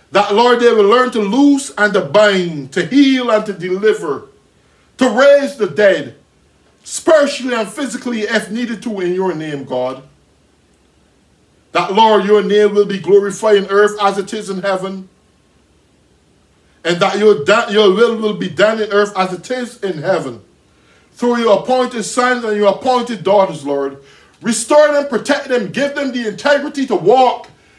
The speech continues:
in the fulfillment of your righteousness, declaring your word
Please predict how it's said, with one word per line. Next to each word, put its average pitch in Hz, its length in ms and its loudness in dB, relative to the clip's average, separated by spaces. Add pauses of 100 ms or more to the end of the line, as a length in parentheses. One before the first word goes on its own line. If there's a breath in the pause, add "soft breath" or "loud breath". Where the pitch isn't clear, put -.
(220 soft breath)
in 190 140 0
the 196 80 -4
fulfillment 247 960 -2
of 190 160 2
your 214 180 2
righteousness, 202 920 -8 (1300)
declaring 220 600 2
your 202 260 4
word 151 440 -2